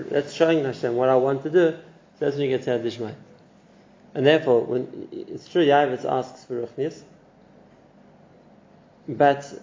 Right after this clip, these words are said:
the, like we said, the, the ik and the kud of his tefillah was that to express in tefillah how much was important to him. He said, "Hashem, if you give me everything I wanted, mutav. I'm going to die.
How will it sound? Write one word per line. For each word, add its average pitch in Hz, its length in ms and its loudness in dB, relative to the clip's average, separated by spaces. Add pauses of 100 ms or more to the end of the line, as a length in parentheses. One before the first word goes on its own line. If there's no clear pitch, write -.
the, 127 400 2
like 127 100 -2
we 135 80 -6
said, 135 240 0
the, 120 140 -2
the 123 340 -6
ik 170 120 -6
and 175 120 2
the 135 60 -2
kud 165 180 4
of 147 100 4
his 123 120 -4
tefillah 156 340 0
was 120 260 0 (720)
that 123 400 -2 (760)
to 131 280 4
express 170 440 -2
in 165 100 -2
tefillah 147 280 -2
how 147 120 0
much 147 140 -2
was 123 120 -6
important 123 360 -4
to - 60 -14
him. 95 100 -16 (840)
He 123 80 -8
said, 131 160 2
"Hashem, 156 160 2
if 135 80 -2
you 139 60 -4
give 170 180 4
me 170 120 2
everything 151 380 0
I 135 40 0
wanted, 135 260 0
mutav. 120 380 -4 (680)
I'm 131 160 -2
going 143 1800 0
to 135 80 -14
die. 123 180 -4